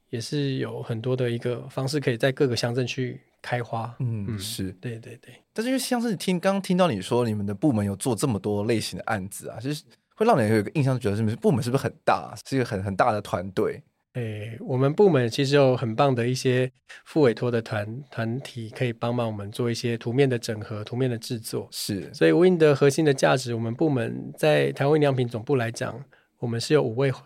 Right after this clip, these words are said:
Speaker 1: 五位同仁。
Speaker 2: 嗯，是。
Speaker 1: 那我外面还有跟三位的一个约聘的设计师有做一些有趣的合作。
Speaker 2: 嗯。
Speaker 1: 所以大概目前编制上也是八个成员的一个角色啦。
Speaker 2: OK。
Speaker 1: 那他们年纪都很轻，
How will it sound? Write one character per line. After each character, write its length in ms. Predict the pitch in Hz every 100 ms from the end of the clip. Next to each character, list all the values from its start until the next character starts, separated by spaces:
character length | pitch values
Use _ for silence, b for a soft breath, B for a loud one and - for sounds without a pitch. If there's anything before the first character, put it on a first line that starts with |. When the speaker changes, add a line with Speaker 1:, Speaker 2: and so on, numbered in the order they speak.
| _
Speaker 1:
五 80 | 120
位 140 | 135
同 260 | 135 107 117
仁。 180 | 117 151
Speaker 2:
嗯， 320 | 151 120 90 90
是。 220 | - -
Speaker 1:
那 380 | 160 151 135 135
我 300 | 147 127 139
外 140 | 165
面 160 | 175 156
还 140 | 143
有 100 | 127
跟 280 | 117 135 135
三 240 | 135 139
位 160 | 147 135
的 120 | 120
一 80 | 120
个 220 | 123 120
约 140 | 127 139
聘 160 | 143
的 100 | 127
设 160 | 117 135
计 140 | 131
师 160 | 123 131
有 140 | 120
做 160 | 110 131
一 40 |
些 360 | 127 127 127 131
有 160 | 117 110
趣 160 | 135
的 80 | 123
合 160 | - 110
作。 240 | - 143 143
Speaker 2:
嗯。 320 | 123 87 95 -
Speaker 1:
所 160 | - 143
以 60 |
大 160 | 143 160
概 120 | 160
目 160 | 175 160
前 220 | 127 123
编 160 | 139
制 160 | 139 139
上 240 | 139 131
也 80 | 113
是 460 | - 127 123 127 139 -
八 160 | 127
个 100 | 131
成 240 | - 110 117
员 120 | 110
的 120 | 110
一 60 | 110
个 160 | 117
角 220 | 107 113 -
色 240 | - 120
啦。 200 | 107 - -
Speaker 2:
OK。 480 | 110 - - - -
Speaker 1:
那 340 | 160 156 143 139 - _ _ _ -
他 100 | 202
们 140 | 202
年 100 | 160
纪 100 | 180
都 80 | 175
很 120 | 131
轻， 360 | 101 131 120